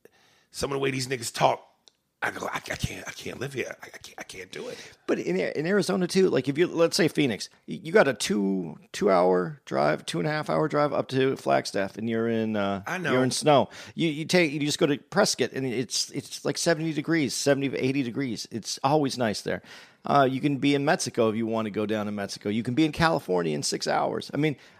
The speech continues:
Speaker 2: uh, I
Speaker 1: <laughs>
Speaker 2: mean, in L-, in,
Speaker 1: Six
Speaker 2: in,
Speaker 1: hours.
Speaker 2: in L A in six hours driving, an hour on a flight. I mean,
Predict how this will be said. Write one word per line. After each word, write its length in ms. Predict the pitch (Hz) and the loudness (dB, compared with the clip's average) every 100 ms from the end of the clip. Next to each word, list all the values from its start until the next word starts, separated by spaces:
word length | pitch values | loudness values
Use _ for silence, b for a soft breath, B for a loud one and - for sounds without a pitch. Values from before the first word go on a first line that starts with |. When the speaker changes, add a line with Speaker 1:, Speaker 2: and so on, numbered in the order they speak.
| - | 2
Speaker 2:
uh, 260 | 131 123 | 2 4
I 80 | 135 | 2
Speaker 1:
<laughs> 0 | |
Speaker 2:
mean, 180 | 143 156 | 2 4
in 100 | 156 | 8
L-, 140 | 165 | 8
in, 60 | 160 | 8
Speaker 1:
Six 260 | 143 151 - | 6 6 6
Speaker 2:
in, 60 | |
Speaker 1:
hours. 260 | 156 - - | 6 6 4
Speaker 2:
in 120 | 151 165 | 8 10
L 200 | 175 170 | 12 12
A 140 | 185 | 10
in 80 | 156 | 8
six 220 | 165 156 | 4 8
hours 240 | 165 147 | 10 10
driving, 480 | - 151 170 123 120 | 10 12 12 10 4
an 100 | 139 | 2
hour 340 | 147 180 190 185 | 4 6 8 8
on 140 | 175 | 4
a 60 | 175 | 2
flight. 400 | - - 120 - B B | 4 6 4 -2 B B
I 80 | 165 | 0
mean, 280 | 170 147 | 0 0